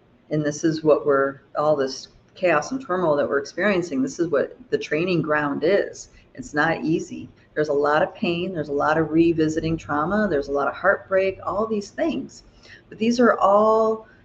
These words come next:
these are all living, breathing energies inside of us that are vestiges of the, that old paradigm.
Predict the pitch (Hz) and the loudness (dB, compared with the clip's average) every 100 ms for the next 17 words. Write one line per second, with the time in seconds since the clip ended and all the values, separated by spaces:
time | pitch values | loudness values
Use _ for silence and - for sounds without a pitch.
0 | _ 202 202 202 - 190 202 202 202 - | _ -4 4 6 6 6 8 8 8 6
1 | 185 202 214 190 180 202 185 180 208 202 | 4 6 6 2 0 0 0 0 0 2
2 | 180 175 170 165 185 208 220 160 160 160 | 4 4 0 -2 0 2 2 2 2 0
3 | 165 165 160 160 208 - 170 165 165 165 | 0 0 4 4 2 0 -2 0 0 0
4 | 165 160 151 - 160 - 170 175 175 170 | -2 0 0 0 -2 0 2 0 -2 -4
5 | 160 156 165 214 220 - | -2 -2 -2 0 -2 -4